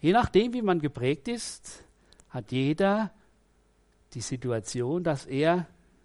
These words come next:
mit dem anderen sich arrangieren muss. Und nicht einfach sagen, "Das, was ich denke, ist richtig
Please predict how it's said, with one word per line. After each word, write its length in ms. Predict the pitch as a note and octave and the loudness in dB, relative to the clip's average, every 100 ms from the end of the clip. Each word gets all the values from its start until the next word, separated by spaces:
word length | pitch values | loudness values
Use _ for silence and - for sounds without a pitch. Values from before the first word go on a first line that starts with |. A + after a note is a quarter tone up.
| _ _ _ _ - - | _ _ _ _ -20 -6
mit 200 | C#3+ C3 | -4 -2
dem 160 | C3 - | -4 -4
anderen 480 | B2+ C3+ D#3 D#3 | -4 -2 -2 -2
sich 320 | C#3+ E3+ - D#3 | -2 -6 -4 -4
arrangieren 720 | D#3 D#3 C#3+ A3+ A#3 E3+ G#2+ | -2 -2 -6 -10 -8 -8 -10
muss. 720 | G2+ F#2 - - - - _ _ _ _ _ _ - - - | -10 -12 -16 -20 -20 -20 _ _ _ _ _ _ -20 -20 0
Und 80 | D#3+ | 2
nicht 160 | F3 | 6
einfach 260 | F3 E3 F3 | 6 6 4
sagen, 260 | F3 D3 - | 4 2 4
"Das, 320 | F3+ G3+ - | 6 6 4
was 180 | D#3+ - | 0 0
ich 240 | G3+ G3 | -2 4
denke, 260 | G3+ F#3+ F#3 | 6 6 6
ist 180 | D#3+ - | 2 4
richtig 640 | G3 A3 - A#3+ B3 - | 2 2 0 0 0 -10